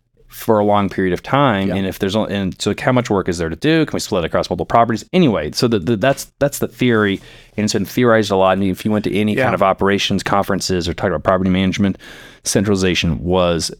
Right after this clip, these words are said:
Speaker 1: what everyone was talking about. Again, driven by high payroll, high expenses,
Speaker 2: Mm-hmm.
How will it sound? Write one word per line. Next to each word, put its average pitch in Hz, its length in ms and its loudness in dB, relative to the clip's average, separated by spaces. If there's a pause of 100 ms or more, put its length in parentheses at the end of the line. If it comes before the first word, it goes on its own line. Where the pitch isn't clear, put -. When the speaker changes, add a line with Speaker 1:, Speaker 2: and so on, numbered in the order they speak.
(120)
Speaker 1:
what - 220 -4 (140)
everyone 120 360 2
was 92 120 -2
talking 104 300 0
about. 87 220 0
Again, 87 280 -4
driven 120 520 2
by 85 380 2
high 104 300 0
payroll, 85 520 0
high 110 240 0
expenses, 92 760 -4
Speaker 2:
Mm-hmm. - 140 -6